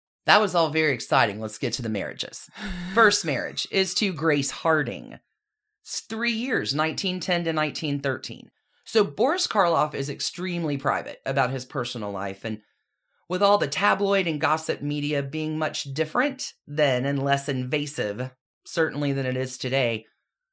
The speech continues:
Speaker 1: not a lot is known about some of his marriages.
Speaker 2: Right, 'cause he also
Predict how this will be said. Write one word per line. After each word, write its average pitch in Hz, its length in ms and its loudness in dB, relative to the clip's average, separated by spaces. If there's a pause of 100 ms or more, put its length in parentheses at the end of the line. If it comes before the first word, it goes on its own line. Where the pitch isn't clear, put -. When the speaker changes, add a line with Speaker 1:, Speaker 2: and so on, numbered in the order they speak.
Speaker 1:
not 165 360 4
a 208 60 2
lot 170 260 4
is 143 160 -4
known 135 500 2
about 123 500 0
some 120 180 -2
of 107 100 -6
his 95 200 -8
marriages. 92 360 -6
Speaker 2:
Right, 175 320 4
'cause 208 240 -2
he 214 260 -2
also 175 480 -2